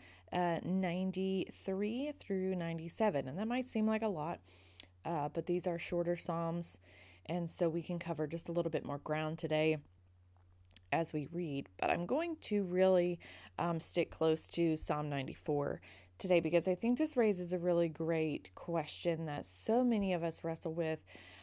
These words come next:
um, and that is the justice of God, or what we feel the vengeance of God should be. And so it raises this question, why do the wicked get to boast in their wickedness? Uh, why do the sinful get to boast in their sinful acts? Why do we see,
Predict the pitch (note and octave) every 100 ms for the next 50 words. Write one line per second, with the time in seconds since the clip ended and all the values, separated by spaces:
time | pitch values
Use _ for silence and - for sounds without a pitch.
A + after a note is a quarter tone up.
0 | - F3+ E3 E3+ E3+ F3 E3+ E3 D#3 D#3+
1 | E3+ E3 - E3 E3 - - C#3+ - -
2 | - E2+ E2+ - - E3 E3+ D#3+ - E3
3 | - F#3 E3+ E3 D3+ D#3 E3 D#3 E3 D3
4 | - C#3+ C#3+ C#3+ C#3+ D3 - C#3 C3+ C3
5 | - - - - - - - F#3+ G#3 -
6 | F#3+ F3 F#3 - - F#3 F#3 G3 G#3+ G3
7 | E3 - - F3+ - - C#3 C#3+ D#3 D#3
8 | D#3+ F#3+ B3+ B3+ B3 F3+ D#3+ E3 D#3+ -
9 | C#3+ D3 D3 - D#3+ D3 - - - -
10 | - - - - - - - - D#3+ D#3+
11 | D3+ D#3 E3 F3+ G#3 G3+ - F#3 F3+ F#3
12 | F3 E3 E3+ F3 D3+ D#3+ E3 - E3 D3+
13 | - D#3+ D3+ C#3+ - E2+ - - D#3 D#3
14 | F3 F#3 G3 G3 - - F3 F3 D3+